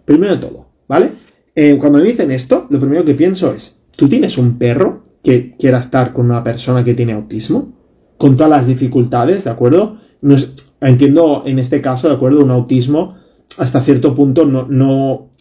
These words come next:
hiperfuncional, ¿no? Si eres una persona que tiene autismo, eh, pero tienes tu día a día y tienes tus rutinas y perfectamente, si quieres, puedes tener un perro, pues genial, ¿vale? Pensad que el, el autismo es muy heterogéneo,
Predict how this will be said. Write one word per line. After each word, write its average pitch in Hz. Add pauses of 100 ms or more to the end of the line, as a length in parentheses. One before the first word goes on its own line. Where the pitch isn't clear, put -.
(140)
hiperfuncional, 131
¿no? 139
Si 139
eres 123
una 123
persona 127
que 120
tiene 123
autismo, 123 (360)
eh, 143
pero 123
tienes 127
tu 127
día 123
a -
día 135 (280)
y 143
tienes 127
tus 131
rutinas 131
y 117
perfectamente, 127
si -
quieres, 143
puedes 123
tener 123
un 123
perro, 131
pues -
genial, 120
¿vale? 139
Pensad 123
que 160
el, 143
el 139
autismo 131
es 139
muy 160
heterogéneo, 120